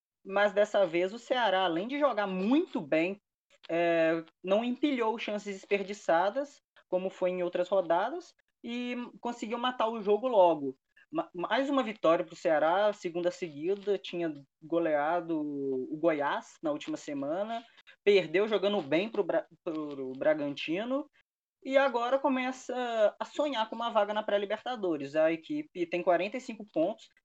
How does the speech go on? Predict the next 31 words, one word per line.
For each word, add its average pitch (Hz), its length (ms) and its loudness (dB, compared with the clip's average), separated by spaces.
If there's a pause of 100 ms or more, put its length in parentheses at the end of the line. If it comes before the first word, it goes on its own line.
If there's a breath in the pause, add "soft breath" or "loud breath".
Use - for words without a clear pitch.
está - 280 -2
a - 20 4
apenas 208 320 -4
seis 240 440 -4
do 214 80 -12
próprio 214 400 0
Palmeiras, 196 800 -2
que - 120 -10
é 170 40 0
o 160 80 -4
sexto 170 380 -10
colocado, 190 640 0 (240 loud breath)
mas 208 240 0
ainda 208 240 -2
tem 214 260 -6
aquela 214 220 -4
história 185 540 2
de - 80 -6
poder, 165 500 -2
do 160 160 -6
G 170 140 0
seis 160 260 -4
poder 151 220 -6
virar 147 200 -2
G 151 140 -2
sete, 226 400 -6
de 202 80 -14
poder 180 240 -2
virar 175 220 2
G 202 160 0
oito. 175 360 0